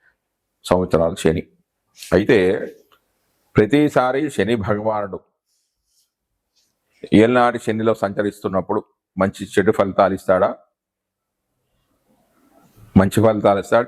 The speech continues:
చెడు ఫలితాలు ఇస్తాడా అంటే అది మొదటిసారా, రెండోసారా,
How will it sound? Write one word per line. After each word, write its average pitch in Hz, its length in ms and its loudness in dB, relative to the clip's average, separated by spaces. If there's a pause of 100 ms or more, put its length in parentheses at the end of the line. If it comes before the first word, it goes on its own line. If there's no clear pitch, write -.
చెడు 98 120 -2
ఫలితాలు 92 440 -4
ఇస్తాడా 90 340 -4
అంటే 92 300 -10 (640)
అది 107 180 2 (640)
మొదటిసారా, 98 720 2 (340)
రెండోసారా, 95 720 2